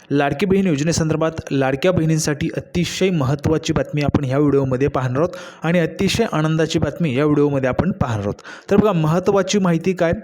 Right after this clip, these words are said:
तर मोबाईल वाटपाच्या संदर्भातची माहिती आपण या व्हिडिओमध्ये पाहणार आहोत. सर्व माता भगिनींनी,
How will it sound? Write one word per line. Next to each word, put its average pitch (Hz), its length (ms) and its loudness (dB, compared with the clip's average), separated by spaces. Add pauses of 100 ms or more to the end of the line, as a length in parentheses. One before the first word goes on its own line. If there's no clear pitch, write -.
(280)
तर 233 80 2
मोबाईल 156 360 2
वाटपाच्या 151 480 0
संदर्भातची 147 500 -2
माहिती 131 280 -2
आपण 151 240 -2
या 143 100 0
व्हिडिओमध्ये 131 440 0
पाहणार 127 320 -4
आहोत. - 460 -10
सर्व 214 260 2
माता 185 280 0
भगिनींनी, 185 440 0